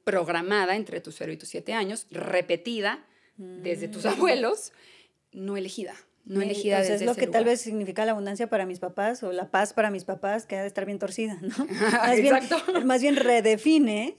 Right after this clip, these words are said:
Speaker 2: qué es para ti esa paz o qué es para ti esa abundancia o qué es para ti cualquier otro valor que sea tan, muy importante para ti, pero primero definir, ¿no?
Speaker 1: Exacto.
Speaker 2: Ya después,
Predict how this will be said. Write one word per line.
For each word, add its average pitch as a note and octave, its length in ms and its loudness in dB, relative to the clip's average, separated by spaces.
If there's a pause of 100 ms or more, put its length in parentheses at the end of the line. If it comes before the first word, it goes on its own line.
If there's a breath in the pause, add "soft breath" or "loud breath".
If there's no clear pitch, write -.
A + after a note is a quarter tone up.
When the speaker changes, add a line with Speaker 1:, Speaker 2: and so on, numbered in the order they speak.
(140)
Speaker 2:
qué G#3+ 160 4
es G#3 80 0
para G#3+ 280 0
ti G3+ 280 -4
esa A3 280 -2
paz A3 180 0
o F3+ 80 -6
qué F#3+ 60 -12
es F#3 80 -10
para F#3+ 160 -2
ti F#3+ 80 -10
esa F#3 100 -6
abundancia G3+ 420 -4
o F3 40 -14
qué F#3 60 -8
es F3 60 -14
para F#3 200 -4
ti F#3 240 -6
cualquier F#3 300 -4
otro G3+ 180 -4
valor G3 340 0
que F3+ 300 -6
sea F#3 180 -8
tan, F#3+ 220 -10
muy G3+ 240 -6
importante F#3+ 380 -8
para F3+ 220 -6
ti, F3+ 240 -12
pero F3 160 -10
primero G3+ 400 0
definir, F#3 580 -4
¿no? - 40 -20
Speaker 1:
Exacto. G3 460 -12
Speaker 2:
Ya G#3+ 180 2
después, B3+ 380 0